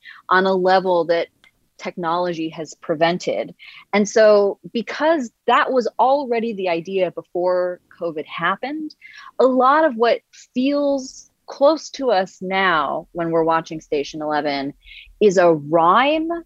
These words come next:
but it is not a reference, right? Like, they're not looking at covid and saying, "We're doing that." It is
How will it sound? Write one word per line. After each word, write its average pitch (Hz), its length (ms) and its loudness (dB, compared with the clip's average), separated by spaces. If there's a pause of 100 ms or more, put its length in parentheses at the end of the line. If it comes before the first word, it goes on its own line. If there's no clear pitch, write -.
(180)
but 214 140 4
it 202 160 2
is 196 200 -2
not 196 380 -2
a 175 100 -6
reference, - 880 -8
right? 160 300 2
Like, 180 160 -2
they're 226 120 0
not 277 240 -2
looking 170 420 -4
at - 120 -6
covid 156 340 -2
and 147 120 -8
saying, 147 340 -4
"We're 156 100 -4
doing 151 540 0
that." - 340 -4 (320)
It 214 180 2
is 214 480 0